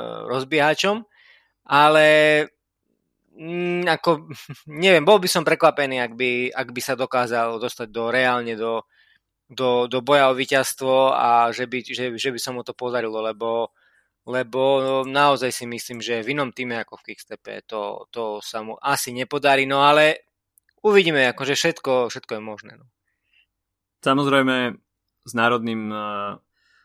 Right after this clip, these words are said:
Speaker 2: dresom sa mu bude podpisovať zmluva na budúci rok s ktorýmkoľvek tímom o čosi ľahšie a ako
Speaker 1: Hm.
Speaker 2: si už povedal, prioritou určite bude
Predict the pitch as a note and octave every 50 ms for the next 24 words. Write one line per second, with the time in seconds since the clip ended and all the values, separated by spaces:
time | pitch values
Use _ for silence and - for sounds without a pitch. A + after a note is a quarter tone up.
0 | _ _ - - G#2+ G#2+ G2+ - - A2 G2+ - A2 G#2 G2+ G2 F#2+ G#2 G#2 G2+
1 | G2+ G2+ G2 - - E2+ - - A2 G2+ G2 F#2 F#2+ F#2+ G2 G2+ G2+ G2 F#2+ F#2+
2 | F#2 G2 G2 G2+ F#2 - - G2+ G2+ G2 F#2+ - - - _ _ _ _ _ -
3 | - - - - A2+ A2 A2 G#2 F#2+ - G#2+ G#2 G2+ G2 - _ - F#2+ G2 G2
4 | G2 F#2+ F#2+ F2+ F2+ E2+ - - - G#2 - - G2+ - - G#2 G2+ G2 F#2+ -
5 | - - G#2+ G2+ G2 G2 _ _ _ _ _ - G#2 G2 G2 F#2+ F#2+ F#2 F#2 F#2
6 | - - - G#2 - - _ - G2 F#2+ F#2+ F2+ E2+ E2 - G2+ G#2 G2+ G2 G2+
7 | F#2+ - G2+ F#2+ F#2 F2 - - - F#2+ F2 F#2 F2+ F#2 F#2 F#2 F2